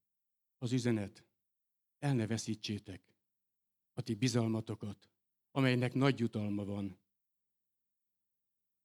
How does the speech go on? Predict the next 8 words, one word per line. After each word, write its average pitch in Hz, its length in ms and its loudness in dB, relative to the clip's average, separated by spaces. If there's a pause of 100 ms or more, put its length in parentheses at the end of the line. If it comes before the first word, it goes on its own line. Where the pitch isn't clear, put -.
(220)
Mert 135 260 0
álhatatosságra 120 880 0
van 107 120 -2
szükségetek, 101 800 -10 (300)
hogy 127 220 -2
annak 156 320 2
akaratát 139 540 -2
cselekedjétek, 110 840 -2